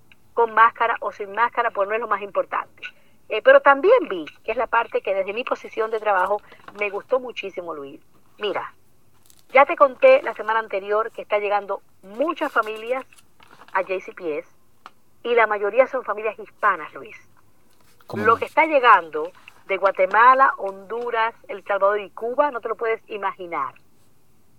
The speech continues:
Speaker 1: Lo cual nos va a garantizar que en los próximos años la variedad de empanadas, arepas y arroz que tengamos en la ciudad sea el mejor, ¿verdad?
Speaker 2: Claro, y tamales. <laughs>
Speaker 1: Mucho tamal, mucho.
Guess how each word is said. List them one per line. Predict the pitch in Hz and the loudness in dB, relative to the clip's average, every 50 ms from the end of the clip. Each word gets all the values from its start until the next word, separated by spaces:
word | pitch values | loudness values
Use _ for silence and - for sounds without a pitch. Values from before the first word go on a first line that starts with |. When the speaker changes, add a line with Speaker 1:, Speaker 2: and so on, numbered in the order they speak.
| _ _ _ _ _ _ - | _ _ _ _ _ _ -6
Speaker 1:
Lo | 214 226 233 226 220 | 0 2 2 2 2
cual | - 254 269 277 285 | 4 6 6 6 6
nos | 277 254 208 - | 4 -2 0 4
va | 247 | 4
a | 247 | 4
garantizar | 240 240 233 226 226 214 240 240 240 | 6 4 2 2 0 -4 -6 -4 -4
que | - | -4
en | 214 202 | -6 -6
los | - | -6
próximos | - 220 220 - - 220 208 190 - | -4 -4 -4 -4 -4 -10 -10 -4 0
años | 214 214 220 226 233 240 233 - _ - - - - - | 0 0 0 0 -6 -10 -12 -12 _ -20 -20 -20 -6 2
la | 208 226 220 | 6 8 8
variedad | 214 214 208 202 196 190 190 226 247 254 | 8 6 2 2 0 0 0 2 0 2
de | 240 226 | 2 2
empanadas, | 214 208 - - 196 190 196 202 214 226 240 262 285 285 - - - - - - - - - - - _ _ _ _ _ - | 0 0 0 -2 0 4 6 6 6 6 4 2 2 0 -2 -16 -18 -14 -14 -14 -14 -16 -20 -20 -20 _ _ _ _ _ 6
arepas | 202 208 208 226 240 254 - 277 285 294 - - | 6 8 8 6 4 6 6 6 6 4 2 -4
y | 240 233 | 2 6
arroz | 226 214 208 220 240 254 247 | 6 6 6 6 4 4 4
que | 262 247 | 4 2
tengamos | - 208 196 208 220 214 233 233 | 2 0 0 0 0 2 2 2
en | 214 | 4
la | 202 202 | 2 0
ciudad | - - 196 196 214 233 254 294 330 - - - - - - - | 0 0 0 2 4 6 6 4 4 0 -10 -14 -14 -12 -6 0
sea | 240 233 247 262 247 233 | 2 4 4 4 4 2
el | 220 220 214 | 0 0 0
mejor, | 214 208 - 220 196 170 156 | -2 -2 4 4 4 4 4
¿verdad? | 160 160 170 196 - 285 302 - - | 2 -4 -2 2 2 2 2 2 2
Speaker 2:
Claro, | - 185 170 160 160 160 - | 4 6 6 6 4 2 0
y | 196 | 2
tamales. | 151 180 156 160 196 226 208 139 131 127 - - - - - _ - - | 4 4 6 6 6 4 4 2 0 0 -2 -6 -8 -12 -20 _ -20 -20
<laughs> | - - - - - - - - _ _ _ _ - | -18 -16 -14 -14 -16 -16 -18 -20 _ _ _ _ -4
Speaker 1:
Mucho | 233 262 339 403 403 - 359 320 | 2 4 6 6 6 4 4 4
tamal, | - 269 240 214 185 175 | 4 6 6 6 4 4
mucho. | 170 208 254 - - | 2 -2 -4 -4 -6